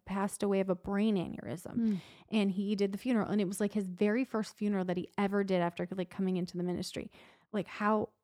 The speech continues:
Speaker 2: Right.
Speaker 1: difficult would that be? Well, he was describing this baby, like, in his dinosaur pajamas, like, and they had dinosaurs all around his
Speaker 2: Oh.
Speaker 1: casket.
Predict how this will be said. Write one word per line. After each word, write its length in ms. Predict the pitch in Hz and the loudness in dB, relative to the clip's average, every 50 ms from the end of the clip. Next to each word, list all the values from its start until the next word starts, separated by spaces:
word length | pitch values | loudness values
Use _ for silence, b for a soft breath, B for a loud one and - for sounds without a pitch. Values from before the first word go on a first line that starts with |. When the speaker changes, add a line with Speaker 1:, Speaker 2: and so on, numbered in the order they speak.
| _ - | _ -12
Speaker 2:
Right. 280 | - 185 - 202 208 285 | -8 -2 4 6 6 6
Speaker 1:
difficult 420 | - - 190 - - 180 175 160 | 6 6 0 0 0 -2 0 0
would 100 | 151 180 180 | 0 0 0
that 140 | 175 180 - | -2 0 0
be? 160 | 269 294 247 | 2 2 2
Well, 360 | 202 196 190 185 - 208 _ _ _ _ _ _ _ _ _ _ _ _ _ _ _ _ _ _ - - | 2 2 2 2 0 -2 _ _ _ _ _ _ _ _ _ _ _ _ _ _ _ _ _ _ -8 -2
he 100 | 208 233 | 0 2
was 80 | 233 220 | 2 2
describing 540 | 214 214 - - - 202 202 208 214 214 208 | 0 -2 -4 0 2 2 4 4 4 2 2
this 140 | 208 - | 0 -2
baby, 540 | - - 208 214 233 240 214 214 202 202 202 | -2 -2 0 2 2 2 0 0 0 0 0
like, 200 | 202 196 196 190 | 0 0 -2 0
in 80 | 202 208 | 0 0
his 100 | 208 196 | 0 0
dinosaur 540 | - - 190 196 202 214 220 208 - 226 226 | 0 0 0 2 4 2 2 2 2 0 0
pajamas, 720 | 220 233 214 208 220 220 220 220 214 202 202 202 202 - - | 2 0 2 2 2 2 4 2 2 2 2 0 0 -2 -4
like, 240 | - 220 208 202 214 | -2 -2 0 0 0
and 120 | 208 208 | 2 2
they 80 | 202 214 | 4 4
had 220 | 214 208 208 202 | 4 4 2 2
dinosaurs 500 | - 208 208 208 208 220 - 220 208 208 214 | 0 0 2 2 0 0 0 0 -2 0 2
all 140 | 202 196 202 | 2 2 2
around 240 | 208 208 208 208 | 2 0 0 0
his 140 | 214 214 - - | 0 -2 -4 -4
Speaker 2:
Oh. 40 | - | -4
Speaker 1:
casket. 760 | 220 208 190 208 240 226 254 269 262 208 208 208 202 - | 0 0 2 2 2 4 4 6 6 6 6 6 4 2